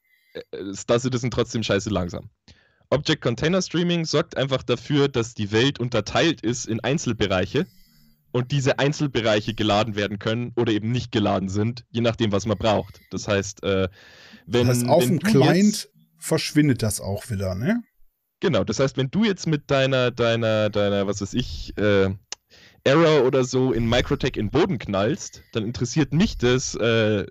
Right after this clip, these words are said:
Speaker 1: Tee schlürfend in der Bar in Lorville nicht. Und deshalb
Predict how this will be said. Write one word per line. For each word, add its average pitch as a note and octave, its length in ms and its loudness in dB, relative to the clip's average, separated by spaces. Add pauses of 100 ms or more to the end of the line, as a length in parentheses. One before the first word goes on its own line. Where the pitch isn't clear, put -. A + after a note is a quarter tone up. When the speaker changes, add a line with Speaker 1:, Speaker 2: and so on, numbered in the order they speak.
(120)
Speaker 1:
Tee F#3 180 0
schlürfend C3 720 0
in A#2+ 100 -2
der A#2+ 160 2
Bar A#2+ 400 2
in A#2 280 -4
Lorville A2 400 0
nicht. G2+ 340 -4
Und F#2+ 160 -8
deshalb A2+ 320 0